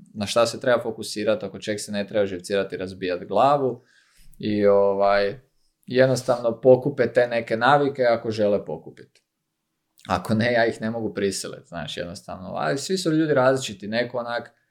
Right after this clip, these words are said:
neko jednostavno je u glavi, ima takav mentalni sklop da voli konkretne ciljeve, konkretne datume i konkretno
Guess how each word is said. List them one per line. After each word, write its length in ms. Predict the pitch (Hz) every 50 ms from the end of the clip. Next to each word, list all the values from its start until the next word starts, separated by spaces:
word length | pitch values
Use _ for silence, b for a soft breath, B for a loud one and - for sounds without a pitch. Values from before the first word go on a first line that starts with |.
| _ _ _ _ _ _
neko 400 | 107 127 139 156 151 - - 151
jednostavno 720 | 147 151 151 147 135 127 - 143 131 131 127 127 127 123
je 220 | 123 123 123 123 123
u 140 | 123 127
glavi, 540 | 123 120 117 123 123 127 135 139 143 135 131 123 - _ _ _
ima 240 | - 120 123 131 127
takav 300 | 131 123 123 123 139 131
mentalni 420 | 127 127 127 131 143 135 127 117
sklop 400 | - - - 147 147 147 147 147
da 100 | 147 131
voli 280 | 120 127 123 123 120 120
konkretne 540 | - 113 110 - 117 113 113 - 104 95 92
ciljeve, 560 | - 113 123 143 165 175 170 165 151 127 -
konkretne 640 | - 123 113 110 - 120 120 117 - - 107 98 95
datume 680 | 98 101 104 123 135 135 - 165 160 151 143 135 127 117
i 80 | 117
konkretno 1040 | - 123 113 110 - - 110 113 117 120 123 - - 113 113 110 110 107 104 98